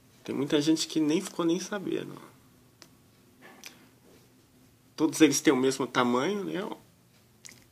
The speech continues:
dezoito centímetros. Ó, mesmo tamanho.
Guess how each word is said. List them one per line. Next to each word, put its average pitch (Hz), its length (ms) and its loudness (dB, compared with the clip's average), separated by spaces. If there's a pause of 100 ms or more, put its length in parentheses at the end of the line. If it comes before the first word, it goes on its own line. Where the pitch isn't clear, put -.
(340)
dezoito 123 500 2
centímetros. 123 880 -6 (880)
Ó, - 160 -12 (1040)
mesmo 110 280 -8
tamanho. 120 540 -2